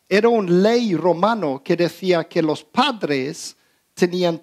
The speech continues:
todo el poder del universo sobre sus hijos. Podía hacerles lo que querían, torturarles hasta la muerte.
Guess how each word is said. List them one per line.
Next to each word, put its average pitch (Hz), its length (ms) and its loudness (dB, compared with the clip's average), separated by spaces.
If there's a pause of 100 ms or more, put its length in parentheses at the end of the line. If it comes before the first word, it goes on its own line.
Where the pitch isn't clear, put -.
todo 277 640 2
el 254 100 -2
poder 226 500 2
del 208 200 0
universo 214 640 0
sobre 175 340 -2
sus 160 240 -6
hijos. 139 360 -6
Podía 220 540 -2
hacerles 233 640 -2
lo 233 300 0
que 233 320 -4
querían, 226 640 -2 (440)
torturarles 262 960 4
hasta 196 280 0
la 185 120 4
muerte. 196 600 -2